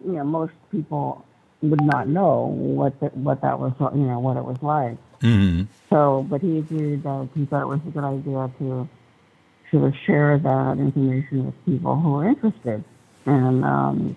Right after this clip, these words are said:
Speaker 1: so a lot of people were interested, and, and it was, uh, it went on for, like, a year and a half because it would happen at the time that there were ceremonies were happening in the Longhouse. He would come down with the singers and the dancers, and,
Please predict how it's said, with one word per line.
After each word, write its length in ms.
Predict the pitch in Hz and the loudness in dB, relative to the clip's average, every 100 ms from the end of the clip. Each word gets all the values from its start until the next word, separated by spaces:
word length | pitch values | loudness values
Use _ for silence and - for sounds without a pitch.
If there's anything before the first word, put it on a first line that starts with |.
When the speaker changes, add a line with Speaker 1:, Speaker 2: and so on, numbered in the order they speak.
| - | -2
Speaker 1:
so 260 | 131 135 - | -2 -2 -4
a 60 | |
lot 220 | 139 139 151 | 0 2 2
of 80 | |
people 240 | 147 147 143 | 0 0 0
were 220 | 220 349 | -2 -2
interested, 460 | 131 151 151 139 143 | -4 -4 -6 -4 -2
and, 240 | 160 156 - - _ _ - | -2 -2 -6 -16 _ _ 0
and 160 | 151 | 2
it 20 | 156 | 2
was, 240 | 147 143 - - - | 2 0 -4 -10 -6
uh, 200 | 151 - 160 | -4 -6 -8
it 140 | 131 | -2
went 420 | 156 156 156 - 156 | 0 2 0 -4 -2
on 400 | 151 151 147 147 | 0 0 0 -2
for, 140 | - 143 | -2 0
like, 160 | 143 | 0
a 40 | 156 | 0
year 260 | 147 151 143 | 0 0 0
and 100 | 147 | 2
a 40 | 190 | 2
half 180 | 160 151 | 2 0
because 260 | 151 151 151 | -2 -2 -2
it 140 | 143 - - _ - | -4 -6 -18 _ -2
would 120 | 160 | 0
happen 580 | 156 165 156 143 135 135 | 2 2 0 2 2 0
at 240 | - 147 151 | 0 -2 -2
the 80 | 147 | -4
time 420 | 190 143 139 139 | 0 0 2 0
that 160 | 131 131 | -2 -4
there 120 | 135 | -4
were 200 | 135 131 - - _ _ - | -4 -8 -12 -20 _ _ 0
ceremonies 440 | 160 151 147 143 | 4 4 4 4
were 120 | 143 143 | 2 2
happening 440 | 135 131 131 131 | 0 0 0 0
in 100 | 123 | 0
the 60 | 131 | 0
Longhouse. 640 | 139 139 139 135 - 127 - | 2 2 2 -2 -6 -10 -4
He 60 | |
would 200 | 147 139 | -2 -2
come 140 | 147 139 | 0 0
down 420 | 135 135 131 131 - _ _ _ | 0 -6 -4 -6 -8 _ _ _
with 100 | 143 | -2
the 100 | 143 143 | 0 -2
singers 280 | 143 139 139 | 0 0 2
and 140 | 147 131 | 0 0
the 40 | |
dancers, 600 | 139 131 127 143 131 127 151 | 0 0 0 -2 -6 -6 -6
and, 240 | 123 120 | -6 -6